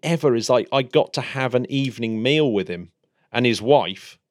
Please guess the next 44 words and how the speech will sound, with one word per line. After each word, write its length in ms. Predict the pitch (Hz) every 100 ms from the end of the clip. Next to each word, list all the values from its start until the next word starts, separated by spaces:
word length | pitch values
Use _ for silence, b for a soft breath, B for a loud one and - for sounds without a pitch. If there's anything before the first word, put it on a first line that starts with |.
| _ b b b -
as 160 | 107
well, 300 | 117 107 87
who's 180 | 107 110
also 380 | 127 123 104 95
an 80 | 95
absolute 500 | - - 95 92 -
bang 220 | 98 92
out 340 | 92 92 - -
<laughs> 40 |
scientist. 800 | - 123 127 101 - 90 - - B B B B
Um, 440 | 117 120 120 113 - _ -
had 140 | 143
an 60 | 147
evening 400 | 170 147 151 139
meal 260 | 139 147 135
with 160 | 95
him, 260 | 92 - 120 _ _ _ _ _ -
um, 380 | 135 139 135 -
because 500 | - - 151 143 - -
the, 340 | 127 - - -
uh, 240 | 117 127 170
the, 160 | 139 131
sh-, 220 | - - _
the 80 | -
film 460 | - 170 160 143
was 160 | 120 107
premiered 680 | - - 151 139 104 87 -
in 180 | 113 107
Bristol. 680 | 95 135 131 - - 90 _ _ _ -
And 200 | 117 117
my 160 | 123 127
mate 320 | 131 139 120
invited 580 | 131 123 127 127 127 -
me 160 | 127
to 140 | 127 123
the 80 | 120
premiere, 560 | - 127 127 123 120
and 140 | 120 120
we, 240 | 120 -
we 180 | - 123
all 100 | 120
went 240 | 117 120 -
for 140 | 120
a, 80 | 110